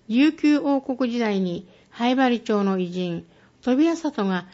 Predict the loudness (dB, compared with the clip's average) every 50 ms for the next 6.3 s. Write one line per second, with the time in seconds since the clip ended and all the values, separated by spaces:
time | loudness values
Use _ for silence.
0 | -20 _ _ -12 -4 -2 0 2 2 2 2 0 -2 -2 -2 0 0 2 0 0
1 | -2 -2 -2 0 0 0 0 0 2 2 2 2 2 0 0 0 2 2 0 -2
2 | -2 -2 -2 -2 0 -2 -2 -2 -4 -6 -8 -10 -14 _ _ _ _ _ _ -2
3 | 0 0 0 0 -2 -4 -4 -4 -4 -4 -4 -4 -4 -2 -2 -2 0 0 0 0
4 | 0 -2 -4 -4 -2 -2 -2 -4 -4 -6 -6 -8 -10 -12 -16 -18 -20 -20 _ _
5 | _ _ _ _ _ _ _ _ _ _ _ -4 -2 0 0 0 0 0 0 2
6 | 2 2 0 -2 -4